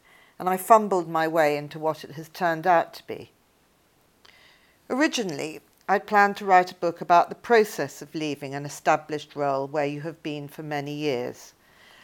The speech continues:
But as it turned out, and as the weeks went by, I lost interest in that. So one day, I was beginning to sort out my clothes as a kind of diversion therapy,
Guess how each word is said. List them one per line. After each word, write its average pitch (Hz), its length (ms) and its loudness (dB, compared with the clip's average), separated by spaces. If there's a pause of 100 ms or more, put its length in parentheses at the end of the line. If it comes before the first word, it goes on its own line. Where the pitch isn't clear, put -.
(520)
But 196 120 0
as 220 160 6
it - 160 -8
turned 190 400 2
out, 127 500 4
and 170 100 -6
as 175 180 4
the 196 100 -4
weeks 170 420 -8
went 165 260 -8
by, 135 460 0 (720)
I 180 120 6
lost 170 300 -2
interest 175 540 -8
in 110 140 -14
that. 120 320 -10 (1040)
So 226 160 -2
one 269 320 4
day, 156 380 4 (640)
I 190 120 4
was 190 220 0
beginning 196 440 -4
to 185 60 -16
sort 185 400 -4
out 156 200 0
my 156 140 -6
clothes 143 680 -6
as 165 120 -14
a 165 60 -8
kind 160 300 -6
of 147 120 -12
diversion 156 680 -2
therapy, 131 640 -8